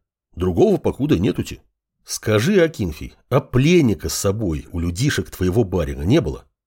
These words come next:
Старости очень не хотелось отвечать на этот вопрос, но после убедительного тычка в спину от капрала он выдавил.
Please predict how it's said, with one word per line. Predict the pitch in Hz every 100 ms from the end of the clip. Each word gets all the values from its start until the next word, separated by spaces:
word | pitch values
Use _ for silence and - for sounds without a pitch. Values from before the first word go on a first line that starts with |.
| -
Старости | - 160 196 - - 220
очень | 175 202 - 139
не | 120
хотелось | 165 123 - 92 73 60 -
отвечать | 73 92 - 69 -
на |
этот | 78 82
вопрос, | 135 - 240 - -
но | 175
после | - 160 - 131
убедительного | 110 101 123 120 - 82 85
тычка | 85 147 147 - 71
в |
спину | - - 95 76
от | 73
капрала | - - 208 202
он | - - 139 110
выдавил. | 73 78 71 64